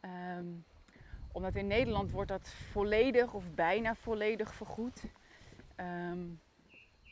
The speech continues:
hier kost dat zevenhonderdvijftig dollar.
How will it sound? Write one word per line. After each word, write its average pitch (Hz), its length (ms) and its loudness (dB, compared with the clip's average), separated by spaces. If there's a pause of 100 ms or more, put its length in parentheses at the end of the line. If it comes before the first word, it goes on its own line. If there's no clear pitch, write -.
(260)
hier 175 200 -6
kost 170 240 -8
dat 170 140 -10
zevenhonderdvijftig 170 1000 -8
dollar. 185 380 -4